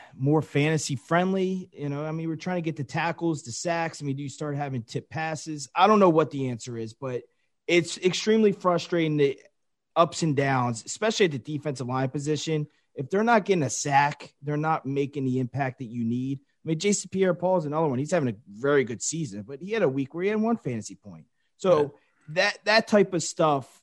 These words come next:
Speaker 1: is frustrating for me because it's like, am I really gonna rank Aaron Donald the twenty-fifth defensive lineman? No, I'm not. He's always gonna be a top five option for me.
Speaker 2: Right.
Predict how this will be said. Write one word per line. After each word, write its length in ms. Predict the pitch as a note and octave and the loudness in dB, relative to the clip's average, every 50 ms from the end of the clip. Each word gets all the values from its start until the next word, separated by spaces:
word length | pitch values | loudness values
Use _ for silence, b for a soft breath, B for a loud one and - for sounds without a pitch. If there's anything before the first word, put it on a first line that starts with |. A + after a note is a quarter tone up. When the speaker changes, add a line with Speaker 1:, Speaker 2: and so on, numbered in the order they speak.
| _ - | _ -12
Speaker 1:
is 400 | D3 D3 C#3+ C#3+ C3 A#2+ - - | -8 -6 -6 -6 -6 -8 -10 -14
frustrating 640 | - - - D3 D3+ D3 - - F3 E3 D#3+ D3+ | -16 -4 0 2 2 2 2 0 0 2 2 0
for 140 | C3 - C3+ | 0 -2 -2
me 380 | B2+ C3 C3+ C#3 D3 D#3 F3 F3+ | 0 2 2 2 2 2 2 0
because 340 | D3 C#3+ - - D3+ C#3 C3+ | -2 -4 -2 -2 -2 -2 -2
it's 140 | B2+ - | -4 -4
like, 180 | D3+ C3+ C3 - - | -2 -2 -4 -4 -2
am 120 | D#3+ E3 E3+ | 0 4 6
I 100 | F3 E3+ | 6 6
really 340 | C#3 C3+ D#3 E3+ F3 F3+ | 4 4 4 6 6 6
gonna 180 | E3+ F#3 F3 E3+ | 6 6 6 6
rank 280 | D#3 E3 E3 D#3 - - | 6 4 0 -2 -4 -6
Aaron 260 | D#3 D#3+ E3 D#3+ D3+ | -4 -2 0 0 0
Donald 560 | C3 C#3+ C#3 D3 D3+ D#3+ D#3+ D#3+ D#3 D3 - | 0 2 2 2 4 4 4 4 2 0 -2
the 100 | C#3+ C#3+ | -6 -8
twenty-fifth 1300 | A#2+ - - C#3+ C#3+ D3 D#3 D#3 D3+ D3+ C#3+ - _ _ _ _ _ _ _ _ _ - D#3 D#3 D#3 - - | -8 -6 -6 -4 -2 -2 -2 -2 -2 -2 -4 -6 _ _ _ _ _ _ _ _ _ 6 6 6 6 4 -2
defensive 480 | - D3 D3 C#3+ D#3 D3+ C#3 - D3 B2 | -8 -8 -6 -4 -4 -4 -2 -2 -4 -2
lineman? 420 | B2 B2 C3+ D3 D#3+ E3 D3+ C3 | -2 0 0 0 0 0 0 0
No, 160 | C#3 E3+ E3+ | 2 4 4
I'm 140 | C#3+ B2+ C3 | 4 4 2
not. 260 | D#3 F3+ D#3 F2+ F2 | 2 2 0 0 -4
He's 200 | - A#2 A2+ - - | -8 -10 -12 -8 0
always 380 | C#3+ D#3+ F3 F3+ F3+ F3 C#3 | 4 6 8 8 8 6 4
gonna 160 | - C3 A#2+ G#2+ | 0 -4 -10 -10
be 80 | G#2 | -12
a 40 | - | -14
top 240 | - A#2+ G#2+ F#2+ - | -14 -14 -14 -14 -14
five 220 | - F#2+ G2+ F#2+ F#2 | -14 -14 -14 -14 -14
option 360 | F2 E2+ E2 - - - F#2 | -14 -16 -14 -16 -16 -18 -16
for 180 | - G2+ F#2+ F#2 | -18 -18 -16 -12
me. 160 | G2 A#2 C#3 | -10 -8 -6
Speaker 2:
Right. 360 | G2 F#2 D#2 C#2+ - - - | -4 -2 -2 -2 -4 -8 -12